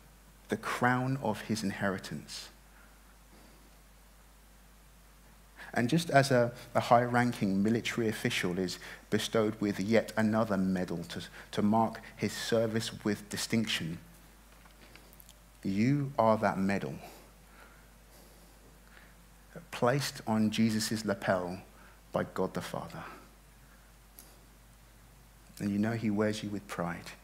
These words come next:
The Bible says at the end of time, he will confess your name to the Father and before the holy angels. He can't stop talking about you.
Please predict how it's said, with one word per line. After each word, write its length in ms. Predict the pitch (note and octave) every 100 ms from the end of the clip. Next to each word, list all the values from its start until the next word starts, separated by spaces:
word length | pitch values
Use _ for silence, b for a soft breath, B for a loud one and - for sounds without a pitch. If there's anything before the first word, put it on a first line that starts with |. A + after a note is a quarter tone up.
| B B B B B -
The 100 | F#2+
Bible 320 | G2+ G#2 G2+
says 240 | - G#2
at 100 | D#2
the 100 | G2
end 160 | G2+ G#2+
of 100 | G2+
time, 280 | - F#2 F2+
he 120 | G2
will 120 | F#2+
confess 540 | F#2 G2 - G#2 - G#2
your 100 | G2+
name 280 | G2 F2+ F2
to 140 | A2+
the 100 | G#2+
Father 380 | - F#2 F2+ F2+ B B -
and 100 | G2
before 340 | G2 - G2+
the 120 | F2 -
holy 340 | F#2+ G2 F#2+ F#2
angels. 520 | F2 E2+ - - - - - B B B
He 60 | -
can't 200 | - A2+
stop 220 | - -
talking 300 | - F2+ E2+
about 220 | E2+ E2+ -
you. 100 | G2